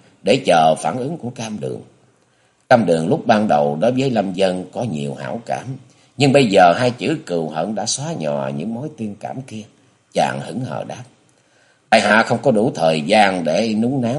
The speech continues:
lại ở đây lâu đâu. Một chén rượu nhạt mà huynh đài cũng cự tuyệt hay sao?"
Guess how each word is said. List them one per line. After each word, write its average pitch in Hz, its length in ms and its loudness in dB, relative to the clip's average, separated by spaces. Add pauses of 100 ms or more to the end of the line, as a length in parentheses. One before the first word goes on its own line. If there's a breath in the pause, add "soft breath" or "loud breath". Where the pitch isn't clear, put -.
lại 71 180 2
ở 85 100 0
đây 92 180 -2
lâu 85 240 -2
đâu. 82 100 -8 (960)
Một 101 200 2
chén 160 180 6
rượu 107 180 0
nhạt 98 340 0
mà 95 320 -4
huynh 123 180 0
đài 85 300 4
cũng 135 240 -6
cự 98 240 -6
tuyệt 104 200 -6
hay 127 100 -6
sao?" 131 340 -4